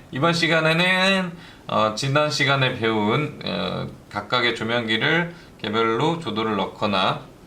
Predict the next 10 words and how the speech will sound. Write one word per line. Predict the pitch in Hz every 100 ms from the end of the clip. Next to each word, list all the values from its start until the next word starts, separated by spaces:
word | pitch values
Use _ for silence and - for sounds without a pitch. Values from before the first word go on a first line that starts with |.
| -
페이스-, | - 143 139 -
페이더나, | - 147 135 131 139 170 170 - - - -
어, | - -
이렇게 | 147 - 98 - -
레이아웃을 | - - 113 110 104 104
이용해서, | 95 92 90 85 98 147 - - -
그리고 | 98 95 135 165
무빙 | 165 98 95 110
컨트롤, | 107 107 110 107 -
무빙이나 | 107 113 127 117 127 151 165